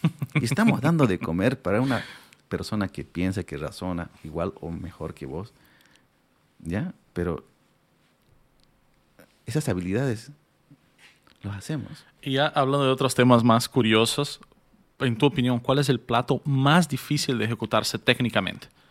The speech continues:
Speaker 2: Como ese plato es difícil hacer, realmente hacerlo bien. Hacerlo cualquiera lo puede hacer, pero que salga como tiene que ser, ¿cuál crees que sea ese plato?
Speaker 1: Una buena pasta. Uno puede decir,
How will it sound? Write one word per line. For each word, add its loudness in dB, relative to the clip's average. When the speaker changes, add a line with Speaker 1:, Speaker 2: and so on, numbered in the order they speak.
Speaker 2:
Como -2
ese -2
plato 2
es -6
difícil -2
hacer, 0
realmente 2
hacerlo 2
bien. 4
Hacerlo 2
cualquiera 4
lo 2
puede 2
hacer, -4
pero -2
que -4
salga 2
como 2
tiene -2
que -4
ser, -2
¿cuál 4
crees 0
que -10
sea -4
ese -6
plato? -4
Speaker 1:
Una -4
buena -8
pasta. -14
Uno 2
puede -6
decir, -6